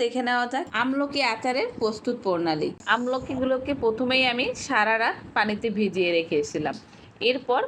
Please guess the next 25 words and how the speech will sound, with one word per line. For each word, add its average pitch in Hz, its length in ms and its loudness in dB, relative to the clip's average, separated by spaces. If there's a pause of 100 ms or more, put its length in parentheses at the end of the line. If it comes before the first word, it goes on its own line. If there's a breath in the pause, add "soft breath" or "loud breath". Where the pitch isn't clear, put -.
ফুটন্ত 262 400 -2 (180)
গরম 202 300 2
পানিতে 220 340 0 (720 loud breath)
একদম 247 320 -2 (200)
হায়েস্ট 277 420 0 (180)
চার 240 200 4 (140)
থেকে 277 180 0 (120)
পাঁচ 214 180 2 (140)
মিনিটের 233 340 -2
মতন 226 220 0 (160)
ফুটিয়ে 220 380 0
নিতে 160 240 -2
হবে। 151 180 2 (440 loud breath)
এর 269 100 2 (100)
বেশি 247 300 2
ফুটালে 269 340 -2 (100)
কিন্তু 269 260 0 (280)
আমলকিটা 220 500 0 (320)
ফেটে 214 260 2 (100)
যাবে। 160 200 2 (120)
আমলকির 240 440 -2
কালারটা 220 380 0 (100)
কিন্তু 262 220 0 (100)
সবুজ 220 280 -2 (120)
থেকে 247 200 -2